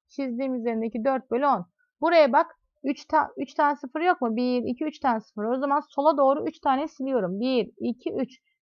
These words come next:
Kaç kaldı? Bir tam. Şimdi yukarıya ben ne yazacağım? Sıfır, sıfır, sıfır, üç mü yazacağım?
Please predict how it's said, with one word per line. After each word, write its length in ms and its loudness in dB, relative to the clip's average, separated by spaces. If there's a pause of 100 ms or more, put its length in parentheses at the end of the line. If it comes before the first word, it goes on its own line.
Kaç 320 6
kaldı? 400 4 (1200)
Bir 460 -2
tam. 400 6 (300)
Şimdi 160 2
yukarıya 460 2
ben 200 2
ne 40 -2
yazacağım? 340 -2
Sıfır, 300 -6
sıfır, 340 -8
sıfır, 320 -10 (120)
üç 200 -2
mü 100 -2
yazacağım? 420 -8